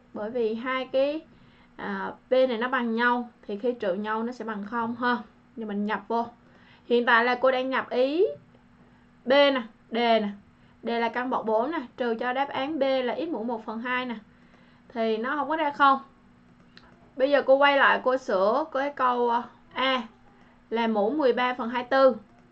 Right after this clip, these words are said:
thì nó ra không. Vậy thì đáp án của mình là câu A. Vậy thì những cái dạng rút gọn này mình sẽ có hai cách làm.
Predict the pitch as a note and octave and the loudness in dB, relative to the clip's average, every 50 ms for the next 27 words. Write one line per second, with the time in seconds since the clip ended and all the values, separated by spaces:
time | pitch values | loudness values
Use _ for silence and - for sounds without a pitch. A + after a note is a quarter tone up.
0 | _ _ _ _ _ _ _ - G#3 G3+ G#3+ A#3 B3+ B3 A#3+ A#3+ C4+ B3 A#3+ B3 | _ _ _ _ _ _ _ -12 -8 -8 -6 -6 -6 -6 -8 -4 -2 -2 -2 -2
1 | A#3+ - - - F3+ G3 G#3 G#3 A#3 B3 B3+ A#3+ B3+ C#4+ D#4 G#3+ A3+ A#3 G#3 G3+ | -4 -8 -12 -14 -12 -10 -8 -8 -6 -6 -6 -6 -8 -8 -10 -8 -8 -6 -6 -6
2 | G3 G3 G3+ - A3 G#3+ A3 A#3 A#3+ - _ - - A#3 A#3+ A#3+ A3+ - - - | -6 -8 -8 -6 -6 -4 -4 -6 -8 -12 _ -10 -4 -2 -2 -2 -4 -6 -18 -20
3 | - - - - - - - - A#3+ A#3+ B3 C4 B3+ B3 A#3+ A#3 B3+ D4+ F#4 F4 | -20 -20 -20 -20 -20 -16 -6 -2 0 4 4 4 4 4 2 0 2 0 0 0
4 | C#4 G#3 G#3+ B3 F4 F4+ D#4 A3+ F#3+ A3 A3+ A3+ A3+ A3 A3 A3 - - - C4+ | 0 -2 -4 -4 -4 -2 -2 -2 -4 -4 -4 -4 -4 -4 -4 -6 -10 -8 -8 -6
5 | C#4+ C#4+ B3+ C4+ D4 D#4+ D#4 - A#3 A3+ | -6 -6 -6 -6 -6 -6 -6 -6 -8 -8